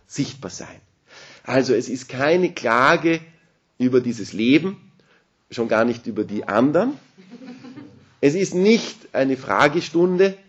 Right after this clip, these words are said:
zu Fragen des geistlichen Lebens, sondern es ist wirklich das Bekenntnis der Sünden. Nicht, dass man all diese Dinge nicht unbedingt auch mit dem Priester besprechen soll, aber machen Sie es nachher.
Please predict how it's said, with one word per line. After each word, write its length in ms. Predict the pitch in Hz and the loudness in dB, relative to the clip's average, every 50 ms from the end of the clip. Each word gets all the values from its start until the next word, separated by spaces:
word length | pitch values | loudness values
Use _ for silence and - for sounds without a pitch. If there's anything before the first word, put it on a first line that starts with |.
| _ _ _ _ _ _ _ _ | _ _ _ _ _ _ _ _
zu 160 | _ - - 127 | _ -10 -10 -8
Fragen 380 | 127 127 110 113 123 127 139 | -2 0 2 2 2 2 0
des 160 | 120 127 127 | -4 -6 -4
geistlichen 540 | - 110 104 110 110 110 - - 110 101 101 | -2 0 0 0 -2 -4 -8 -12 -10 -10 -8
Lebens, 400 | 92 95 95 107 139 165 175 - | -6 -4 -2 -2 -2 -4 -6 -8
sondern 300 | - 131 135 139 135 107 - | -6 -4 -4 -4 -4 -4 -6
es 180 | - 113 - | -8 -10 -8
ist 380 | - - 127 - - - - 98 | -6 -6 -6 -6 -8 -16 -12 -2
wirklich 560 | 107 127 156 156 - - 180 196 208 - - _ _ _ _ _ | 0 0 0 0 -2 -8 -10 -10 -10 -10 -16 _ _ _ _ _
das 160 | - 120 - | -16 -16 -14
Bekenntnis 640 | - - 110 - - 117 120 117 - - 127 123 - | -12 -14 -14 -4 -4 -4 -4 -4 -6 -10 -12 -10 -10
der 100 | - 139 | -14 -14
Sünden. 480 | - - 135 117 95 90 - - - _ _ _ _ - _ _ _ _ _ | -10 -6 -6 -6 -6 -8 -14 -20 -20 _ _ _ _ -20 _ _ _ _ _
Nicht, 340 | - 143 208 233 - - - | -2 0 0 0 0 0 -2
dass 180 | 160 156 - | -2 -2 -2
man 120 | 147 143 135 | -4 -6 -4
all 280 | - 104 127 160 180 | -2 0 0 2 2
diese 240 | 180 180 156 - 165 | 0 -2 -4 -6 -8
Dinge 280 | 147 - 160 160 160 151 | -8 -6 -6 -4 -4 -4
nicht 240 | 147 135 131 - - | -4 -6 -8 -2 0
unbedingt 540 | 170 190 202 175 175 - 147 139 127 - | 0 2 2 0 -2 -2 -2 -6 -6 -4
auch 180 | - 107 113 117 | -6 -6 -4 -4
mit 120 | 139 131 | -6 -8
dem 20 | 120 | -6
Priester 320 | 120 127 135 131 - 131 | -6 -6 -6 -6 -6 -8
besprechen 480 | 110 110 107 - - 95 104 - 147 135 | -8 -8 -12 -10 -8 -8 -8 -6 -10 -10
soll, 240 | - 151 151 151 151 - _ _ _ _ _ _ _ | -8 -6 -8 -8 -8 -16 _ _ _ _ _ _ _
aber 400 | _ 131 127 143 151 147 - - - _ _ _ _ _ _ _ _ _ _ _ _ | _ -8 -6 -6 -6 -8 -8 -14 -20 _ _ _ _ _ _ _ _ _ _ _ _
machen 380 | 110 120 135 - - - 196 | -10 -8 -8 -8 -6 -8 -8
Sie 100 | 180 - | -8 -10
es 100 | 165 - | -12 -8
nachher. 540 | 127 117 113 123 143 123 - - - 82 - | -6 -6 -6 -6 -6 -8 -12 -18 -20 -20 -20